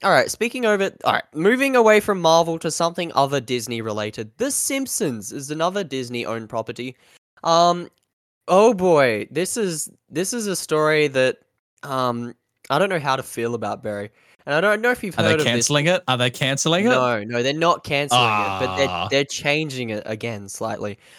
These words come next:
Speaker 1: Uh, The Simpsons will
Speaker 2: Okay.
Speaker 1: no longer feature, like, one of their most recurring jokes.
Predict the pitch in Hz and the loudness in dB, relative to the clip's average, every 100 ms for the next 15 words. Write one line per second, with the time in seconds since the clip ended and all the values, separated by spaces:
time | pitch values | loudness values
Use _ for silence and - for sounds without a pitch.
0 | - 135 139 156 - 220 240 - 277 233 | -2 2 2 0 -2 -2 -2 -2 -4 -2
1 | 214 220 202 190 240 277 247 240 247 226 | -2 -2 2 4 4 4 2 2 4 2
2 | 190 185 _ _ _ _ _ - _ _ | 2 0 _ _ _ _ _ -20 _ _
3 | _ _ - 190 202 - - 196 185 - | _ _ -4 0 0 0 4 6 6 2
4 | - _ _ _ - 160 165 165 175 196 | -4 _ _ _ 2 2 2 4 4 2
5 | 180 190 180 170 180 - 185 - 170 170 | 2 2 4 4 2 0 -6 -2 0 0
6 | 165 131 151 127 101 - | -2 -4 0 0 0 -6